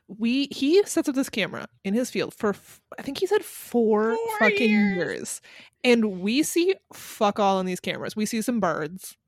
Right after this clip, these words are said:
Speaker 2: No.
Speaker 1: We see some mist.
Speaker 2: Samantha, he captured other unexplained phenomenon, such as
Speaker 1: Not that they
Speaker 2: strange
Speaker 1: fucking
Speaker 2: lights.
Speaker 1: showed in the documentary.
Speaker 2: Strange lights and red eyes. It said so.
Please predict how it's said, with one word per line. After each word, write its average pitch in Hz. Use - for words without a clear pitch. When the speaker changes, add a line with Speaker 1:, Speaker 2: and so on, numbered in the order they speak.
Speaker 2:
No. 247
Speaker 1:
We 226
see 226
some 220
mist. -
Speaker 2:
Samantha, 254
he 269
captured 277
other 208
unexplained 208
phenomenon, 175
such 202
as 254
Speaker 1:
Not 494
that 539
they -
Speaker 2:
strange 480
Speaker 1:
fucking 403
Speaker 2:
lights. 494
Speaker 1:
showed 494
in 466
the 480
documentary. 571
Speaker 2:
Strange 294
lights 247
and 214
red 247
eyes. 214
It 233
said 247
so. 175